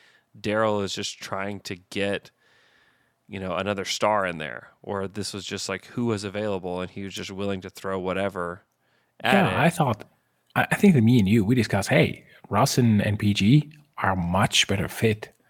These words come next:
Speaker 1: Oh, it
Speaker 2: than
Speaker 1: made
Speaker 2: them.
Speaker 1: more sense on, on paper. It just made more sense than,
Speaker 2: Sure.
Speaker 1: than Chris and
Speaker 2: And they were a
Speaker 1: James.
Speaker 2: good fit. Um,
Speaker 1: Yeah.
Speaker 2: But, but, but Paul was a much better fit than, than many anticipated.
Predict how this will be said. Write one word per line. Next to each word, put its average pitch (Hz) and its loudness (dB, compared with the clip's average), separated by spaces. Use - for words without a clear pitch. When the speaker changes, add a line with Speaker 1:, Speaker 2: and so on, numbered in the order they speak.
Speaker 1:
Oh, 240 6
it 208 4
Speaker 2:
than 202 2
Speaker 1:
made 190 6
Speaker 2:
them. 196 4
Speaker 1:
more 196 6
sense 196 2
on, 139 2
on 143 0
paper. 190 0
It 135 -2
just 160 -6
made 156 0
more 170 -2
sense - -6
than, 113 -4
Speaker 2:
Sure. 104 2
Speaker 1:
than 110 -6
Chris - -6
and 101 0
Speaker 2:
And 190 10
they 269 10
were 302 10
a - 10
Speaker 1:
James. 104 4
Speaker 2:
good 92 0
fit. - 0
Um, 98 -2
Speaker 1:
Yeah. 120 -2
Speaker 2:
But, 110 0
but, 127 4
but - 0
Paul 143 6
was 120 2
a 110 2
much 107 2
better 101 -2
fit 110 -6
than, 98 -2
than 101 4
many 104 6
anticipated. - -4